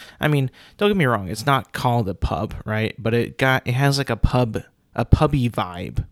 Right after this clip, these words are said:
that I feel like it's, you know, pretty close to it overseas. Then we had these steak bites, which are also really delicious. And then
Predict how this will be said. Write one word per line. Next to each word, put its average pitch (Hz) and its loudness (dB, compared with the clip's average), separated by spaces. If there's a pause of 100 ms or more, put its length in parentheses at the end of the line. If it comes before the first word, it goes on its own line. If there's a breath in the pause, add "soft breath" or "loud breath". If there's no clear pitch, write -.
(440)
that 101 -4
I 104 -2
feel 101 -6
like 98 -8
it's, - -8 (1080 loud breath)
you 117 -2
know, 113 4
pretty 123 4
close - -2
to 117 0
it 101 -2
overseas. 78 -8
Then 120 -4
we 120 2
had 113 -2
these 104 -6
steak 120 -2
bites, 110 -2
which 98 -8
are 101 -4
also 110 -2
really 107 -2
delicious. 110 -4
And 104 -4
then 107 -2